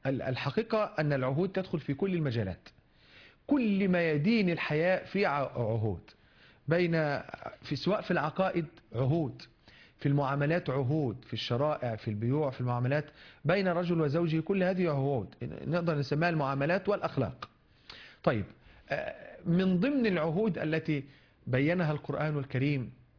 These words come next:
والتي نحتاج أن نحترمها وأن نقدسها وأن نجلها عهود العقائد. العقائد، "ألم أعهد إليكم يا بني آدم ألا تعبدوا الشيطان إنه لكم عدو مبين وأن اعبدوني هذا صراط مستقيم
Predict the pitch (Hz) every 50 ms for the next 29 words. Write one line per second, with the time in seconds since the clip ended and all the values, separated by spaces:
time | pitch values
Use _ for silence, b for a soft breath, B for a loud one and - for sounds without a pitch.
0 | _ _ - _ _ _ _ _ _ - - - 123 127 143 143 131 143 135 127
1 | - - 160 147 123 135 127 127 123 123 - - - 120 123 123 147 147 123 123
2 | 107 101 - - 127 123 120 123 - 107 104 123 151 - - 135 120 117 113 117
3 | - 131 131 123 117 123 123 139 156 175 185 180 B B B B B B B B
4 | B B B B B _ 107 113 139 143 175 226 233 180 185 160 123 120 131 -
5 | - 156 160 - - 113 92 - - - - _ - _ _ - 123 117 107 113
6 | - - 180 180 - 120 95 - - - B B B B B B B B B -
7 | 160 180 185 190 185 - 240 247 233 190 165 180 180 165 165 160 165 160 180 196
8 | 208 190 - - 180 175 170 160 156 151 175 185 185 165 156 143 165 175 170 160
9 | 139 131 120 123 - - 147 156 156 147 139 131 - 135 123 113 131 143 135 127
10 | - - 127 117 113 - 135 143 160 160 - - _ _ _ _ _ _ _ _
11 | _ - 113 127 131 127 123 127 123 120 110 107 110 117 123 120 117 113 110 131
12 | 131 123 120 - 143 160 156 131 127 127 131 131 175 208 208 170 139 120 B B
13 | B B B B - 151 160 147 147 135 127 - 139 139 139 - 139 127 120 123
14 | - 120 120 160 175 185